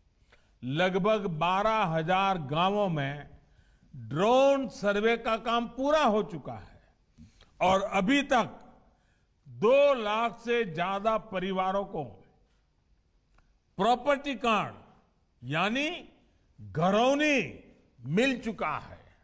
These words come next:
यानी ये परिवार अब हर प्रकार की आशंका से मुक्त हो चुके हैं। साथियों, आज गांव का गरीब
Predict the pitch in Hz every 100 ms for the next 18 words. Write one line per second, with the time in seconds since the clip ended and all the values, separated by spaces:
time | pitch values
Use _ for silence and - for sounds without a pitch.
0 | _ _ _ _ _ _ _ 120 156 165
1 | 170 170 170 156 156 180 208 254 220 -
2 | - _ _ _ _ _ _ _ _ 220
3 | 262 226 151 277 320 - 269 - 247 269
4 | 247 262 226 220 220 247 233 254 208 214
5 | 156 196 262 - 262 233 226 214 - 123
6 | 101 - _ _ _ _ _ _ _ _
7 | _ _ 123 151 147 165 208 247 - -
8 | _ _ _ _ _ _ - 139 170 165
9 | 120 - - 160 185 208 208 - 208 196
10 | 156 117 185 240 226 147 - -